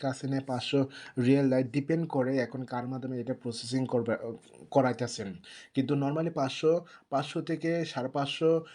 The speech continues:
এই রিয়ালের মধ্যে রয়েছে। কিন্তু আপনারা যদি আবার, আহ, দুবাইয়ের কথা চিন্তা করেন, একটু অন্যরকম প্রাইস পড়ে, আবার বাহরাইনে একটু অন্যরকম প্রাইস ডিপেন্ড করে। কিন্তু সরাসরি এটা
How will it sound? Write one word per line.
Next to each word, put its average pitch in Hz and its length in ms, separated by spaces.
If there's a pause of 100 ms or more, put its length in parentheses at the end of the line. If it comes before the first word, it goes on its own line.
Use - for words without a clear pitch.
(140)
এই 127 220
রিয়ালের 139 460
মধ্যে 131 560
রয়েছে। 127 480
কিন্তু 135 300
আপনারা 131 360
যদি 127 200
আবার, 127 240 (300)
আহ, 117 260
দুবাইয়ের 135 340
কথা 131 200
চিন্তা 147 300
করেন, 143 300
একটু 139 240
অন্যরকম 131 540
প্রাইস 131 340
পড়ে, 143 280
আবার 123 240
বাহরাইনে 127 440
একটু 131 160
অন্যরকম 123 460
প্রাইস 127 360
ডিপেন্ড 135 420
করে। 131 260
কিন্তু 135 220
সরাসরি 135 480
এটা 151 260